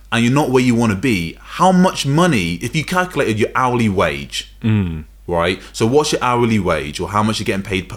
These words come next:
Speaker 1: on per hour? Calculate how much time you invested into the podcast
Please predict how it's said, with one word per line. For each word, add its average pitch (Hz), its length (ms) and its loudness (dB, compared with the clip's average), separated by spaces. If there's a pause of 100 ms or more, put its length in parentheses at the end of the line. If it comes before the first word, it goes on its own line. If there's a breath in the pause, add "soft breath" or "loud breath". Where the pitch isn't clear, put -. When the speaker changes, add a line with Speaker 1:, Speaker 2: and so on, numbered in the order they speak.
Speaker 1:
on 98 280 2
per 98 260 -2
hour? 71 360 -4 (760 loud breath)
Calculate 147 380 0
how 139 160 0
much 143 200 -2
time 139 160 -4
you 127 80 4
invested 113 340 -2
into 113 200 -2
the 104 80 0
podcast 85 640 -2